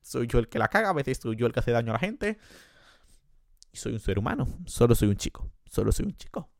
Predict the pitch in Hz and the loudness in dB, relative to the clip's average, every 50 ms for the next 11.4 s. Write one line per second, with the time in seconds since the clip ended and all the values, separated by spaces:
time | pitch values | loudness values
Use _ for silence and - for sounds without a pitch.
0 | _ - 117 - - 113 110 - 113 107 - - 120 - - - 107 113 - - | _ -8 -6 -4 -2 -2 -2 -2 -2 -2 -2 -4 -4 -4 -4 -4 -4 -4 -4 -4
1 | - 392 294 - - - - - 160 339 320 - - - 135 - 127 - 113 117 | -4 -4 -4 -6 -6 -6 -6 -6 -4 -6 -6 -6 -4 -4 -2 -2 -2 -4 -4 -4
2 | 113 113 - 123 - - 104 - 127 - - 185 247 - - - - - - - | -4 -6 -6 -6 -6 -4 -4 -6 -6 -6 -6 -4 -4 -4 -6 -6 -8 -12 -14 -14
3 | _ _ _ _ _ _ _ _ _ _ _ _ _ _ _ _ _ _ _ - | _ _ _ _ _ _ _ _ _ _ _ _ _ _ _ _ _ _ _ 2
4 | - 131 120 117 107 104 104 104 113 104 101 - _ _ - 110 107 - 110 101 | 2 4 4 4 2 2 2 2 0 0 -2 -4 _ _ -4 -2 0 0 0 0
5 | 98 104 101 104 117 107 107 101 - - _ - - 101 101 107 98 - - _ | 0 -2 -4 -4 -2 -2 -2 -2 -4 -6 _ -12 -10 -8 -6 -6 -8 -8 -10 _
6 | _ - - _ _ _ _ _ _ _ _ _ _ - 120 117 117 113 110 110 | _ -20 -20 _ _ _ _ _ _ _ _ _ _ -6 -2 0 2 2 2 2
7 | 107 127 117 127 - 143 123 110 104 117 110 - 110 101 - - - - 107 - | 2 2 0 0 -2 -2 -2 -2 -2 -2 -2 -4 -4 -6 -6 -6 -4 -4 -4 -4
8 | - - - 107 - - 113 117 120 123 131 - _ _ _ _ _ - 104 98 | -6 -8 -10 -8 -4 -2 0 0 0 0 -2 -6 _ _ _ _ _ -10 -8 -8
9 | 104 95 - 104 104 110 110 107 98 101 101 98 98 104 120 131 135 143 147 - | -6 -4 -4 -4 -4 -4 -4 -6 -6 -6 -8 -8 -6 -4 -2 -2 -2 -2 -4 -6
10 | _ _ _ _ _ _ _ _ _ - - 107 110 101 95 95 98 - 107 101 | _ _ _ _ _ _ _ _ _ -10 -6 -4 -2 0 0 0 0 0 -2 -2
11 | 110 107 98 98 - - - | -2 -4 -6 -6 -8 -10 -10